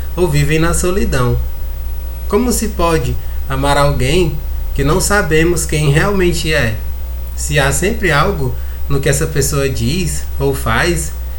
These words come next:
que não se encaixa na ideia de que, de quem ela é, que foi construída dentro de nós, a partir das experiências vividas com ela.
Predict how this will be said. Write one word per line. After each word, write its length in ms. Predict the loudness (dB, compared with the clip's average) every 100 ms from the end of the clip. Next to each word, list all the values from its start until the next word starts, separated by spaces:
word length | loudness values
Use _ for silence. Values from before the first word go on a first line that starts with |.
| -4
que 100 | -2
não 200 | 0 2
se 160 | 0 0
encaixa 680 | -2 -2 0 2 0 -2 -4 -4 -4
na 160 | 0 0
ideia 340 | 2 2 2
de 140 | 0 -4
que, 340 | -2 -2 0 -2 -2 -4
de 100 | -4
quem 260 | 2 4 4
ela 240 | 4 2 4
é, 240 | 2 2 0 -4 -4 -4 -4 -6 -4
que 100 | -4
foi 180 | -2 0
construída 560 | 0 0 0 0 0
dentro 360 | 2 0 0 -2
de 120 | 0
nós, 440 | 0 0 0 -2 -4 -4 -6 -6 -4
a 100 | 0
partir 600 | 0 0 -2 0 0 -2 -6 -4 -2
das 200 | 0 0
experiências 680 | 0 2 4 4 2 0
vividas 420 | -2 -2 -2 -2 -2
com 280 | -2 0
ela. 320 | 0 0 0